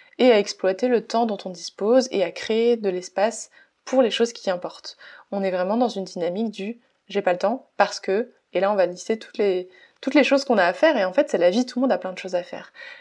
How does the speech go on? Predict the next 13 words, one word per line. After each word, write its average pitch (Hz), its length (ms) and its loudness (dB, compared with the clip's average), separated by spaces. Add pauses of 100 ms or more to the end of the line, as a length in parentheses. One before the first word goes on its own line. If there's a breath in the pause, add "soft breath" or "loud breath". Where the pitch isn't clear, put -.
(120 loud breath)
Mais 185 140 -2
l'idée 202 260 2
c'est 262 160 2
que - 80 -8
tu 196 140 -10
puisses 233 240 -6
te 202 180 -2
poser 208 480 0
et 262 80 0
te - 100 -8
dire « 190 280 -4
Ok, 190 200 -4 (880)
j'ai 233 460 2